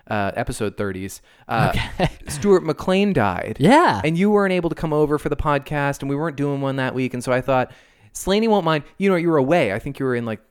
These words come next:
Speaker 1: uh, Bahamas or something.
Speaker 2: Yeah.
Speaker 1: Uh, <laughs> and, uh,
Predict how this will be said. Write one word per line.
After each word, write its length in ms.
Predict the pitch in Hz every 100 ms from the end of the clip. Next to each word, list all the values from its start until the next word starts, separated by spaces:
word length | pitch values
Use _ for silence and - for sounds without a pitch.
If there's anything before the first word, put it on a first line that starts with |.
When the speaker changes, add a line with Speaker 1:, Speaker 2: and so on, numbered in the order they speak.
| -
Speaker 1:
uh, 300 | 110 104 95 - _ _
Bahamas 420 | 143 92 131 98
or 40 | 92
something. 220 | 95 107
Speaker 2:
Yeah. 180 | 120 98 - _ _ -
Speaker 1:
Uh, 360 | 135 123 113 - _ _ _
<laughs> 420 | _ _ - -
and, 340 | 208 165 160 - - _ _ _ _
uh, 440 | 131 135 127 123